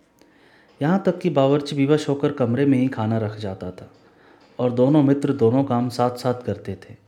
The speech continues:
मिर्ज़ा सज्जाद अली के घर में कोई बड़ा बूढ़ा न था, इसलिए उन्हीं के दीवान खाने में बाजियाँ होती थी। मगर यह बात न थी कि मिर्ज़ा के घर के और लोग उसके व्यवहार से खुश हों।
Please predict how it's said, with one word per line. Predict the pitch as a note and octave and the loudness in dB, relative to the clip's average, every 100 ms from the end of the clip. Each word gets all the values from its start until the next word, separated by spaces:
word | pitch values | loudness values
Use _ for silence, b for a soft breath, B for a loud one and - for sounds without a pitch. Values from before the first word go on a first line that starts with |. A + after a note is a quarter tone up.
| _ b b b b - | _ b b b b -4
मिर्ज़ा | A2+ A2 A#2 | -2 0 0
सज्जाद | A2+ A2 G#2+ A#2 A#2 | 0 -4 -2 0 0
अली | A#2 B2 | 0 -2
के | B2+ | -4
घर | A#2 A2 | -6 -6
में | A2+ C3 | -4 -4
कोई | C3+ C#3+ | -4 -4
बड़ा | G2+ G#2+ B2 | -4 -4 -4
बूढ़ा | G#2+ G#2+ D3 | -4 -4 -4
न | A#2+ | -4
था, | G#2 G#2 - - B B B B - | -6 -10 -14 -20 B B B B -8
इसलिए | D#3+ F#3 G3 | -2 0 2
उन्हीं | C#3 D3+ F3 | 4 4 2
के | D#3+ | 0
दीवान | B2 A#2+ B2 D3 | 0 0 0 -2
खाने | B2 A2+ A#2 | -2 0 0
में | F3 | 0
बाजियाँ | C#3+ G#2 G#2+ G#2+ | 0 -2 -2 -4
होती | G#2 G2+ F2 | -4 -8 -12
थी। | - - _ b b b b b | -16 -20 _ b b b b b
मगर | C3+ D3+ D3 | 0 2 4
यह | D#3+ | 2
बात | C#3+ C#3 C#3+ | 4 2 2
न | C#3+ | 0
थी | C3+ B2 D#3+ A3+ - _ _ | 0 -4 -6 -10 -18 _ _
कि | - | -4
मिर्ज़ा | C3 B2+ B2+ D3 | -2 0 0 0
के | C#3+ | 0
घर | - B2 | 0 -4
के | B2 C#3 C#3 - | -2 -2 -2 -2
और | B2+ D3+ | 0 0
लोग | A#2+ C#3+ - | 0 -2 -6
उसके | - - C3+ | -12 -6 0
व्यवहार | A2+ G#2+ A#2+ | 0 0 -4
से | A#2+ E3 | -6 -10
खुश | - A#2+ | -6 -6
हों। | - | -8